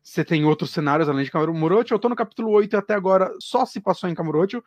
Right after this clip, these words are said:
Teve uma parte ou outra, ah, esse, esse capítulo, essa parte se passa num hospital, algo assim, né? Em um ambiente fechado, mas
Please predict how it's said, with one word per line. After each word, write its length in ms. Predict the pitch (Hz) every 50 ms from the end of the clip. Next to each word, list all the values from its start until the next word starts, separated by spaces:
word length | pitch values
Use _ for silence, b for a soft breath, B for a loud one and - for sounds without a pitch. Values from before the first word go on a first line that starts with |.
| b b _
Teve 140 | - 226 214
uma 160 | 240 247 233
parte 260 | - 247 240 233 -
ou 80 | 226 214
outra, 280 | 214 196 220 214 202 170
ah, 40 | 147
esse, 180 | - - - - -
esse 160 | 165 160 -
capítulo, 360 | - 165 - _ - 185 170
essa 160 | 165 151 - 175
parte 340 | - - 160 165 160 -
se 100 | - 175
passa 260 | - - 156 - - 147
num 80 | 143
hospital, 560 | 143 - - _ _ 160 160 180 175 156 147
algo 180 | 147 147 139 147
assim, 320 | 143 - - 180 175 190 - _ _ _ _ -
né? 160 | 160 156 147
Em 100 | 147 147
um 80 | 151 160
ambiente 380 | 165 147 139 170 165 165 -
fechado, 440 | - 170 147 - - 156 160 165 175
mas 320 | 175 180 175 175 170 -